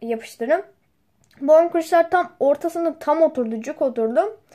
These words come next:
Bu da ne diye sorarsanız şu ortaya parmağınızı sokunca birazcık acıtabiliyor.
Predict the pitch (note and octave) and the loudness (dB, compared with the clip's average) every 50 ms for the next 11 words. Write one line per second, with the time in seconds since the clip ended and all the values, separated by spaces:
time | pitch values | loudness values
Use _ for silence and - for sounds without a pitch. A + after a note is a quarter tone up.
0 | _ _ - _ _ - - - _ - F4+ G4+ A4+ G4+ G4+ F4 D#4 D4 E4 G4 | _ _ -20 _ _ -20 -20 -20 _ -6 -6 -4 -2 -2 -2 -2 -2 0 -2 0
1 | - F#4 E4+ E4 - - - - D#4 D#4+ F4 F4 E4+ E4+ - C4 C4+ D#4 F4 - | 0 0 0 0 -2 -2 2 4 4 6 6 4 2 0 -4 -4 -4 -4 -6 -8
2 | - _ _ _ _ _ _ - - _ _ _ _ _ _ _ _ _ _ _ | -14 _ _ _ _ _ _ -20 -20 _ _ _ _ _ _ _ _ _ _ _
3 | - _ - - - - F4 F4 E4+ - - D4+ D#4+ E4 E4 - F4+ F4+ F4+ F4 | -20 _ -20 -20 -8 -4 -2 -2 -2 0 4 6 6 6 6 4 4 4 4 4
4 | F4 F4+ - D4+ D#4 D#4+ E4+ E4+ E4+ E4+ E4 - E4 D#4+ D#4+ D#4+ D#4 D#4+ E4 F#4 | 2 0 -2 -2 0 0 0 0 0 -2 -2 -4 -4 -2 -2 -4 -4 -6 -4 -2
5 | F#4+ E4+ D#4+ D#4+ - - - D4+ D#4 D4 D#4+ D#4+ F4 E4+ - C4+ B3 A#3+ A3 B3+ | -2 -2 -2 -4 -6 -2 0 0 0 -2 -2 0 0 0 0 -2 0 0 0 0